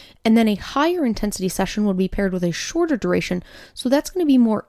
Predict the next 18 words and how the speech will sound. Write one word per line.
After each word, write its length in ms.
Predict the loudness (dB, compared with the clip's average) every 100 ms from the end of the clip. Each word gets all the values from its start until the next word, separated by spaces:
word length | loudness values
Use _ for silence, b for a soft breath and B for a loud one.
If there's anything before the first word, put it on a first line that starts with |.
| -2
interval 520 | 0 0 0 0 -2
style 460 | -2 0 0 0
training. 420 | -4 -6 -6 -6 -4
So 120 | 0
we 120 | 2
have 260 | 2 0 -2
one 340 | 0 2 2 0
speed, 460 | -4 -2 2 2
long 420 | 0 -2 -2 0
duration, 760 | 0 0 0 -2 -2 -2 -4 -6 _
relatively 480 | -2 0 -2 -2 -4
slow, 400 | -2 0 2 0 B B B B B
or 280 | 4 4 4
we 180 | 2 0
have 120 | 0 -6 -4
alternating 560 | -2 0 2 4 4 2
intervals 420 | 0 2 0 -2 -2
of 260 | -2 -2